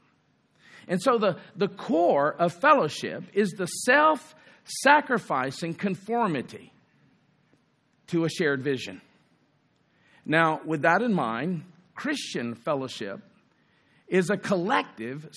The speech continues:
self-sacrificing conformity to the gospel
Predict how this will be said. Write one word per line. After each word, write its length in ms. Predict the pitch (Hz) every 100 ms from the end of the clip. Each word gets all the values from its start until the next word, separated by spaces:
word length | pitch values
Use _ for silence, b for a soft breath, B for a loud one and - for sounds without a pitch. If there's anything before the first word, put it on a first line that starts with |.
| -
self-sacrificing 1300 | 202 185 151 - - 226 196 190 160 175 156 - 151
conformity 960 | 180 165 - 160 127 113 110 104 - - _ b b b b
to 140 | 202
the 140 | 175 190
gospel 600 | 220 240 - - -